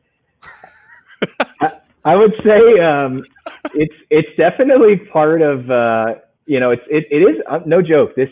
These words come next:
Speaker 2: this is part of the U S L's, um, want to get back is, is being out there, expanding the brand.
Speaker 1: Yep.
Speaker 2: And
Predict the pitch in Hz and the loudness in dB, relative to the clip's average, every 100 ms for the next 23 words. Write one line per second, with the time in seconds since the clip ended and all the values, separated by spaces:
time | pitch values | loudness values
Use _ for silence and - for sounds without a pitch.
0 | - 143 147 165 165 151 143 135 135 135 | -4 -4 -2 -4 -4 -2 -2 -2 -2 -2
1 | 127 - 131 120 120 117 _ - 113 107 | -2 -2 -2 -2 -2 -8 _ -12 -8 -8
2 | 107 _ 117 104 107 113 175 _ _ - | -10 _ -14 -6 -4 -4 -8 _ _ -10
3 | 113 113 113 104 120 - 107 107 _ _ | -6 -6 -4 -6 -6 -6 -10 -10 _ _
4 | _ _ 120 104 143 143 143 120 117 113 | _ _ -8 -2 -2 0 -2 -2 -4 -2
5 | 117 117 101 - _ 131 127 135 151 143 | 0 0 -2 -8 _ -4 -2 -4 -4 -4
6 | 113 110 110 107 110 113 _ _ _ - | -2 -4 -2 -6 -8 -12 _ _ _ -12
7 | 90 113 110 104 107 104 | -8 -6 -6 -6 -8 -10